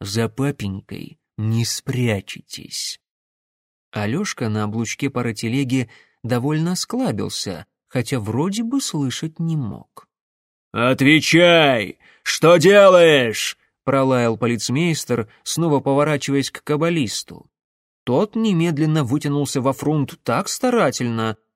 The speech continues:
что это отдавало издёвкой, и пролаял в ответ: "Грузим железо на склад, ваше благородие, господин полицмейстер!" "Повыдуривайся мне тут!"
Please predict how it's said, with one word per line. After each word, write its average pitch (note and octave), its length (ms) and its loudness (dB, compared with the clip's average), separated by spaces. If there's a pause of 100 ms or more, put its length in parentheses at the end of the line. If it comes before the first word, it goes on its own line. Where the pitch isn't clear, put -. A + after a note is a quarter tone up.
(120)
что - 300 -4
это F3+ 200 -2
отдавало E3+ 520 -2
издёвкой, F3+ 800 -4 (260)
и G#3+ 140 -2
пролаял A#2 560 -2
в G2 60 -8
ответ: G2+ 500 -10 (340)
"Грузим B3+ 560 2
железо C4 460 4
на C4 100 0
склад, D4+ 440 2
ваше A#3+ 280 2
благородие, G#3 600 4
господин G3+ 420 0
полицмейстер!" F#3 800 0 (520)
"Повыдуривайся E3 1160 6
мне D#3+ 320 4
тут!" C#3+ 600 0